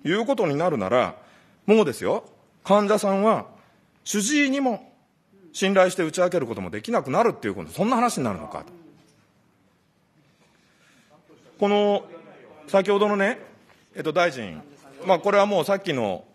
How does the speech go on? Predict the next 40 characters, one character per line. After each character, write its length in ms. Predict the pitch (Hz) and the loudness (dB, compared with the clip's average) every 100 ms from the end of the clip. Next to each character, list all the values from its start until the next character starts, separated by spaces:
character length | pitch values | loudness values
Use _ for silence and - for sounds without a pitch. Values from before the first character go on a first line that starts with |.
| _ _ _ | _ _ _
お、 520 | 110 107 92 85 - - | -6 -4 -6 -8 -14 -8
審 200 | 170 160 | -6 -4
議 80 | |
官 160 | 151 117 | -2 -2
の 80 | 101 | -2
答 180 | 127 101 | -4 -2
弁 140 | 87 | -2
で 80 | 87 | -2
明 160 | 110 | 0
ら 100 | 190 | 0
か 100 | 143 | 0
で 80 | 76 | -6
す 80 | - | -10
け 120 | 82 | -4
ど、 300 | 120 135 - - - _ _ - - _ _ _ - | -2 -2 -4 -16 -20 _ _ -20 -20 _ _ _ -2
こ 80 | 190 | 2
の 240 | 196 190 - _ _ _ _ | 2 0 -6 _ _ _ _
公 200 | - 220 | 0 2
務 180 | 247 240 | 2 0
所 240 | - 208 - _ - | -2 -2 -4 _ -6
の 80 | |
中 220 | 123 123 90 | -6 -4 -4
に 120 | 92 | 0
は、 260 | 139 107 - - _ _ _ | 0 0 -6 -20 _ _ _
公 240 | - 196 208 | 0 2 2
安 120 | 208 | 2
警 160 | 220 | 0
察 260 | 160 113 - | 0 -6 -10
だ 100 | 85 | -14
と 100 | 85 | -12
か、 300 | - 165 95 - | -4 -4 -4 -8
公 240 | 170 170 170 | -4 -2 -2
安 100 | 160 | -2
調 160 | 170 | -4
査 120 | 160 | -4
庁、 240 | 143 95 78 _ _ _ _ _ _ _ | -6 -8 -8 _ _ _ _ _ _ _
あ 100 | 165 | -2
る 80 | 151 | 0
い 20 | |
は 280 | 170 147 | 2 0